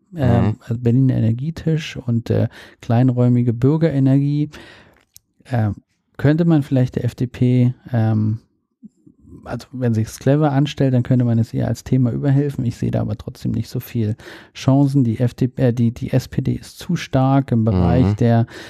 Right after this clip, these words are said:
Speaker 1: äh, wir halten das als öffentlich-rechtliches Unternehmen, Postengeschacher, wir
Speaker 2: Mhm.
Speaker 1: setzen da unsere Leute.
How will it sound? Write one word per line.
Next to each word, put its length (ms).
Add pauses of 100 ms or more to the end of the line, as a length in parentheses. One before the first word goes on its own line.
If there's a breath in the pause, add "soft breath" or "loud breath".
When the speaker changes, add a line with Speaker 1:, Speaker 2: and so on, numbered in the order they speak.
(160 loud breath)
Speaker 1:
äh, 280
wir 240
halten 220
das 160
als 160
öffentlich-rechtliches 760
Unternehmen, 480
Postengeschacher, 920
wir 180
Speaker 2:
Mhm. 480
Speaker 1:
setzen 380
da 220
unsere 260
Leute. 460